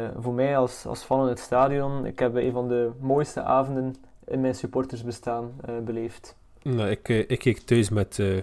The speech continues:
Speaker 2: grote ogen naar de wedstrijd. Eh, vooral gewoon het feit... Eigenlijk verdient de club gewoon de drie punten. We kunnen zeggen wat we willen,
Speaker 1: Ja.
Speaker 2: maar, eh, club verdiende de drie punten. Behalve, en dan moet ik, moet ik wel even in mijn geheugen graven, want, eh, ik moet eerlijk zijn, eh,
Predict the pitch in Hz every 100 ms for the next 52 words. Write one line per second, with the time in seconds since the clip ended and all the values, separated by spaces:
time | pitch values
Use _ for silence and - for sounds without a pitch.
0 | - 110 120 117 98 117 110 98 95 98
1 | 98 - 101 95 - - 101 95 - 113
2 | 143 123 117 104 120 117 - 127 139 117
3 | - 101 98 95 - 98 - 90 92 90
4 | 98 - 92 - - - - - 95 95
5 | 117 110 104 - 101 113 165 - - -
6 | - - - - - 139 123 95 92 90
7 | - 107 - 110 113 104 95 104 - 101
8 | 101 120 135 - - - - - - -
9 | - 101 - 110 101 120 151 120 131 120
10 | 117 - 107 107 104 107 113 113 - 117
11 | - 113 110 - 110 98 95 95 101 107
12 | 92 101 101 98 98 98 - 95 - 98
13 | 95 107 107 - 107 107 98